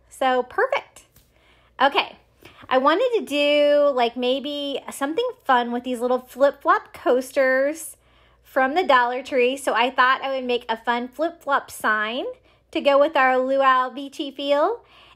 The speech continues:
And I'm just gonna use one of these fourth of July signs that I had left over. I like to cover up the back, um, just to make it look a little bit more professional.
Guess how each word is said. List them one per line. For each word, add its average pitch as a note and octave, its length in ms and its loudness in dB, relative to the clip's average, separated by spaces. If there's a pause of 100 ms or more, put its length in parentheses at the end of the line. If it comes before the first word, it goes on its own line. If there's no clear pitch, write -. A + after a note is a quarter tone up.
And C4+ 160 -2
I'm D4+ 160 0
just F4+ 140 -10
gonna F#4+ 120 -6
use F4+ 320 0
one D#4 200 0
of D#4 100 0
these D#4 240 -6
fourth D4 260 0
of E4 80 -6
July B3+ 420 2
signs C4+ 420 -4
that C#4+ 100 2
I C4+ 100 4
had C#4 240 -2
left C#4+ 300 -2
over. C4+ 640 0 (440)
I D4 340 2
like D#4+ 480 -2 (140)
to D4 340 -2
cover C4 500 -2
up B3 260 2
the D#4+ 200 2
back, E4 720 0
um, A#3+ 640 0
just C#4 280 -6
to D#4 80 -4
make A#3+ 240 -2
it G#3 200 -12
look A3+ 200 -8
a A#3 40 -8
little G3+ 280 -10
bit G#3 180 -8
more G#3+ 180 -10
professional. A#3 880 -8